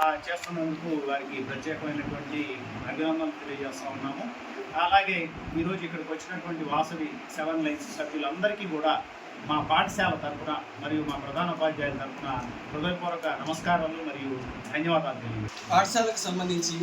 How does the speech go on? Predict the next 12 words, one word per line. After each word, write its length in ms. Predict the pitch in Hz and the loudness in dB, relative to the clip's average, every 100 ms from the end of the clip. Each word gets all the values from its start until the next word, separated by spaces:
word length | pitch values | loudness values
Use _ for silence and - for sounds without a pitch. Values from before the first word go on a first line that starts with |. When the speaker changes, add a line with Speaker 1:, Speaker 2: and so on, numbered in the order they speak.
| 165 | 2
Speaker 2:
యానాదుల 380 | 180 214 214 196 | 4 4 2 0
పిల్లలు 340 | 185 180 208 | 0 0 2
దాదాపుగా 460 | 185 175 180 175 202 | 2 4 2 0 -2
తొంభై 280 | 175 170 170 | -2 0 2
శాతం 340 | 165 165 175 | 2 2 2
యానాదుల 300 | 165 175 165 - 147 | 2 2 -2 -4 -2
పిల్లలే 200 | 147 143 | -2 -2
ఉంటారు. 320 | 131 123 123 - 110 107 - - - - - - 196 | -4 -8 -10 -10 -10 -10 -12 -12 -12 -12 -10 -4 4
ఆ 160 | 190 185 | 4 4
పిల్లలకు 400 | 208 220 233 - | 4 4 4 2
సంబంధించి 680 | 185 185 185 180 175 202 | 2 2 4 4 2 -2
బుక్స్, 400 | 175 170 - - | -2 0 0 2